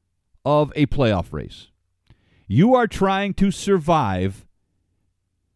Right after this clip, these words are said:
the fact that the Tampa Bay Rays are hotter than a firecracker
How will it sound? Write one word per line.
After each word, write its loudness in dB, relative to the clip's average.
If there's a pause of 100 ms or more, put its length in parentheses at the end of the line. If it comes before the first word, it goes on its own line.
(720)
the -2
fact -2
that 0
the -2
Tampa 0
Bay 2
Rays 2
are 4
hotter -2
than 0
a 0
firecracker -4